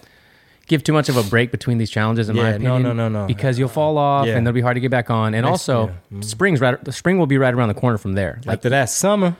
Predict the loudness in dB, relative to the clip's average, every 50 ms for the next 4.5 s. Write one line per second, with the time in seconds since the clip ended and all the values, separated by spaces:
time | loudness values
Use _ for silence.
0 | _ _ -4 -2 -2 -2 -2 -4 -8 -4 0 2 2 2 2 2 0 -2 -2 -2
1 | 0 0 2 2 2 2 2 2 0 0 -2 0 0 0 0 2 0 -2 -2 -2
2 | 0 0 2 2 2 2 2 2 2 0 0 0 0 0 0 2 0 2 2 0
3 | 0 0 0 0 -2 -2 -4 -10 -4 -2 0 2 2 2 2 2 0 0 -2 -4
4 | -4 -2 -2 0 0 0 -2 -4 -6